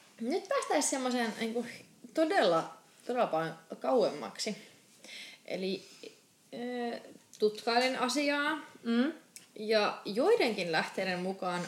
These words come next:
Speaker 1: muinaisen Rooman aikaan sekä morsian että kaasot käyttivät täysin samanlaista pukua
Speaker 2: Mm.
Speaker 1: ja verhosivat kasvonsa hämmentääkseen mustasukkaisia kosioita ja pahoja henkiä.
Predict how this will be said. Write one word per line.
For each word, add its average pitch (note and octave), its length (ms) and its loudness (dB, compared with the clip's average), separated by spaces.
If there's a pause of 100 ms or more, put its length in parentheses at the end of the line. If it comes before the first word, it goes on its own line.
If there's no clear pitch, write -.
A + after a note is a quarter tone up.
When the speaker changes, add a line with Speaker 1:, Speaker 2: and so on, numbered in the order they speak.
(140)
Speaker 1:
muinaisen G3+ 760 0
Rooman G3 520 2
aikaan E3 560 -2 (380)
sekä C4 480 0
morsian C#4+ 640 2
että A#3 340 -4
kaasot A#3 760 -2
käyttivät G#3 800 -2
täysin A#3+ 540 2
samanlaista F#3+ 760 -2
pukua C4 640 -6 (160)
Speaker 2:
Mm. A3 340 2 (140)
Speaker 1:
ja F3 120 -4
verhosivat F#3 680 -2
kasvonsa B3 540 -4 (100)
hämmentääkseen D#3+ 920 -4
mustasukkaisia G3+ 840 -6
kosioita C4 640 -4 (140)
ja F#3+ 120 -6
pahoja G3+ 500 -6
henkiä. E3 680 -8